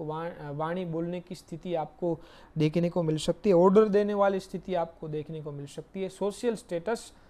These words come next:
सोलह नवंबर के बाद बढ़िया रहेगा। अपना खान पान पर आपको पूर्णतः कंट्रोल करके चलना है, शुद्ध सात्विक भोजन लेना है। अगर आप नॉनवेज ड्रिंक्स का सेवन करते हैं तो उनसे पूर्णतः आपको दूरी बनाकर रखनी है।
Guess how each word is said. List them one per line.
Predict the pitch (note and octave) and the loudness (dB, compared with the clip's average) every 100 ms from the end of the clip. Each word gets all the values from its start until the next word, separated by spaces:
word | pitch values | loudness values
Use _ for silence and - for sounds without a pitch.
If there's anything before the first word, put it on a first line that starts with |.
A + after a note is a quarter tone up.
| _ - | _ -4
सोलह | F#3+ G3 | 2 2
नवंबर | F3+ F3 F#3 F3 | 2 0 0 -4
के | E3+ | -4
बाद | F3 D#3 D3+ | 0 0 0
बढ़िया | C#3 D3 D3 | -4 -4 -2
रहेगा। | D3+ F3 G3 G3 - - G3 | 2 6 6 6 -18 -8 -6
अपना | G3+ G3+ | -4 -6
खान | - G3+ A3 | -2 -2 -2
पान | G#3+ G#3 G#3+ | -2 -2 -2
पर | G3+ A3 | -2 2
आपको | G3 G3 G3 | 2 0 -8
पूर्णतः | F3 F#3 F3+ F3 | -6 -6 -4 -6
कंट्रोल | F3 E3 D3+ F3 | -6 -8 -4 -4
करके | D#3 D#3 D3+ D3 | -2 -6 -6 -8
चलना | D3 C#3+ E3 | -6 -8 -6
है, | G3 | -6
शुद्ध | F#3+ G3 F#3 | -6 -8 -4
सात्विक | F3 E3 F3+ E3 | -4 -4 -6 -8
भोजन | C#3+ D3 D3+ E3+ | -6 -6 -4 -4
लेना | D3 D3+ D#3+ | -4 -8 -4
है। | F#3+ G#3+ - - - | -4 -4 -8 -20 -8
अगर | F#3 G#3+ | 2 6
आप | G3+ F#3+ | 6 4
नॉनवेज | D#3+ E3 F#3+ C4 G3 | -2 -2 0 0 0
ड्रिंक्स | F3 G#3+ - | 0 -6 -4
का | G#3+ | -4
सेवन | F#3 F#3 F3 D#3+ | -2 -4 -4 -6
करते | D3 C#3 F3 | -8 -6 -4
हैं | F#3+ | -4
तो | F#3+ | -4
उनसे | E3+ E3+ - G#3+ | -6 -8 -4 -4
पूर्णतः | F3+ E3+ E3 E3 | -2 -4 -4 -4
आपको | F3 D#3 - F3 | -4 -4 -6 -8
दूरी | D3+ D#3 D#3 | -6 -6 -6
बनाकर | C#3+ C#3 - C#3 | -8 -10 -12 -14
रखनी | C3+ - D#3+ D#3+ | -14 -10 -8 0
है। | F#3 G#3 | 0 0